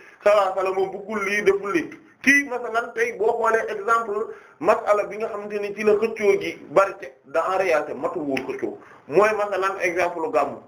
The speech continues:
maanaam ñi nga xamante ne ñoom ñooy def gàmmu jàpp nañ ni fi mu toll, euh, képp ku dul gàmmu c'est parce que bëggoo Yonent bi sallallahu alayhi wa sallam loolu nag du dëgg parce que nit ki mën na bëgg Yonent bi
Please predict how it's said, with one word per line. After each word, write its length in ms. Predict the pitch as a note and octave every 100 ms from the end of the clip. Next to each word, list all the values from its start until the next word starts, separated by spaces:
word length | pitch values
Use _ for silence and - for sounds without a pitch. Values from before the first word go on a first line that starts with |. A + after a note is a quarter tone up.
| _ B2 A2+ -
maanaam 380 | C#3 G3 A#3+ A#3
ñi 100 | A#3+
nga 120 | B3
xamante 300 | A#3 A3+ A3
ne 140 | G#3+ G#3+
ñoom 200 | G#3 A3
ñooy 160 | G#3 G3+
def 140 | G3+ F#3
gàmmu 260 | G3+ A3 A3+
jàpp 220 | G3+ G3+
nañ 180 | G#3+ G#3+ G#3
ni 100 | G3
fi 140 | G3
mu 80 | F#3+
toll, 220 | G#3 G#3 - - - _ _ -
euh, 240 | G3 G3 G3 -
képp 260 | - D#4+ -
ku 80 | A#3+ C4+
dul 200 | C4+ C4
gàmmu 340 | G#3+ A3+ A3+ A#3
c'est 140 | A#3
parce 180 | A3+ A#3
que 80 | -
bëggoo 280 | F3 G#3 G#3+
Yonent 280 | F#3+ F3 D#3
bi 160 | C#3 C#3+
sallallahu 260 | E3 D#3+
alayhi 20 | D3+
wa 0 |
sallam 200 | C#3+ C3+
loolu 220 | G#3+ A3
nag 160 | A3+ A3
du 60 |
dëgg 200 | G3+ G3+ - - - - -
parce 300 | A#3 - A#3
que 340 | G#3+ B3 B3
nit 200 | G3 -
ki 100 | G#3+
mën 200 | G#3 A#3 A#3+
na 80 | A3
bëgg 400 | A3 E3 C#4 C4+
Yonent 360 | B3+ B3 A#3
bi 200 | A3+ A3